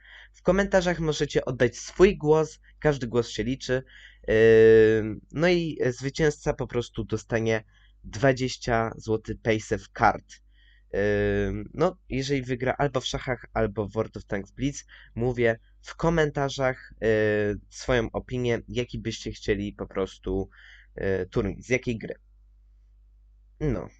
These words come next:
zasady jasne, yy, i po prostu kategoria, jaka zostanie,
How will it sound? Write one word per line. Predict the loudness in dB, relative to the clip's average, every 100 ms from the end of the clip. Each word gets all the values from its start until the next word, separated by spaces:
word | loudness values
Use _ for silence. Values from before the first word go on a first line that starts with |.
| _ _ -16
zasady | -2 -2 0 0 2
jasne, | 4 2 -2 -2 -2 -4 _ _ -8
yy, | -2 0 0 -2 -4 -8 -18 _
i | -6 -4 -4 -6 -12 _ -12
po | -6
prostu | -2 -2 -2 -2 0 -2 -6 -20 -10
kategoria, | -4 -2 0 2 4
jaka | 2 0
zostanie, | -4 -4 -2 0 0 0 -2